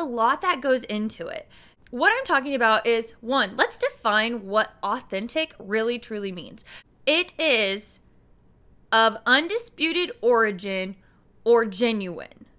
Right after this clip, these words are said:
okay? Some synonyms, which these are other words that people frequently use, and you've heard the mass majority of these, is original, real, true, legitimate, lawful,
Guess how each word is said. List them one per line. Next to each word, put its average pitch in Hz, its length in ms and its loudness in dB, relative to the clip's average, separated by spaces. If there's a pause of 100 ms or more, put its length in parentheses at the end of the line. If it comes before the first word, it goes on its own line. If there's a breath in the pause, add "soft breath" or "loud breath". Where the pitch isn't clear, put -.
(140)
okay? 202 340 2 (220 soft breath)
Some 240 240 0
synonyms, 339 800 -2
which 220 300 -2
these 269 180 -2
are 330 120 4
other 233 200 2
words 220 240 -2
that 214 260 0
people 285 320 -4
frequently 247 560 -4
use, 208 540 -2
and 196 200 -6
you've 196 140 -10
heard 214 440 0 (220)
the 185 220 -2
mass 202 400 2
majority 185 440 -4
of 160 140 -8
these, 165 320 -12 (400 loud breath)
is 214 360 2
original, 330 880 -2
real, 302 720 0
true, 294 460 0
legitimate, 220 720 0
lawful, 330 880 2